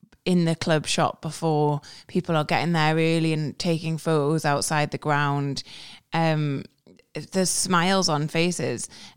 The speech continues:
and yeah, there aren't as many grumblings. There aren't as many, like, people still go in a bit early at half time for their drinks and their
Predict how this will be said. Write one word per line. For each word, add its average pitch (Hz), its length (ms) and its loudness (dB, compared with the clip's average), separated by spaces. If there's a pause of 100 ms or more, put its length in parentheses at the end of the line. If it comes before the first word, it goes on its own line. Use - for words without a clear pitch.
(120)
and 170 420 2 (240)
yeah, 175 280 4
there 160 180 0
aren't 156 340 0
as 190 140 -4
many 160 220 0
grumblings. 113 640 -4
There 151 180 -2
aren't 147 240 0
as 156 140 -4
many, 156 280 0
like, - 300 -4 (480)
people 196 300 2
still 180 260 2
go 156 180 2
in 147 320 0
a 170 60 -2
bit 170 180 0
early 151 380 0
at - 180 -2
half 165 220 0
time 156 300 -2
for 156 100 -8
their 147 140 0
drinks 147 340 -6
and 147 120 -2
their 139 160 -2